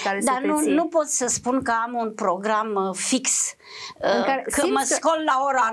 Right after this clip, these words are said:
Speaker 2: nouă și mă, mă așez la scris. Nu, nu am așa ceva. La mine totul este în dinamic. <laughs> Uh, viața,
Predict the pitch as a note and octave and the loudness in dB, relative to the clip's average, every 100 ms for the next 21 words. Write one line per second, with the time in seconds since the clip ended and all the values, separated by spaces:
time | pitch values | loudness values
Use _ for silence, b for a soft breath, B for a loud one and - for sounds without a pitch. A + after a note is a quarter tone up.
0 | C4+ D#4+ D#4+ C#4+ D#4 C4 B3+ B3 B3+ B3 | 2 2 2 0 2 2 2 2 0 -2
1 | C#4 _ - A#3+ A#3 G#3 A3+ B3 A#3+ A#3 | -18 _ -2 0 0 0 2 2 2 0
2 | - C#4 B3+ A3+ A#3+ A#3+ A#3+ - A#3+ G#3 | 0 0 0 -2 0 0 -2 -4 -2 -2
3 | - B3+ A#3 - C4 D4 A#3+ D#3+ E3 - | 0 0 0 0 2 4 2 2 0 0
4 | D3+ - D3+ D3 B B B - A#3+ C4+ | -4 -2 -2 -4 B B B 0 0 2
5 | D4+ - C4 B3+ A#3 A3+ A#3 G#3+ F3 G3+ | 0 2 -2 0 0 2 0 0 2 2
6 | G3 G3 - - - - - - D#4+ - | 0 -2 -4 -4 -6 -2 -4 0 -4 -4
7 | - E4+ F4 E4+ - B3+ B3 A#3 G#3+ D4 | -4 0 0 -2 0 0 0 -2 0 0
8 | C#4 - B3+ | 0 0 0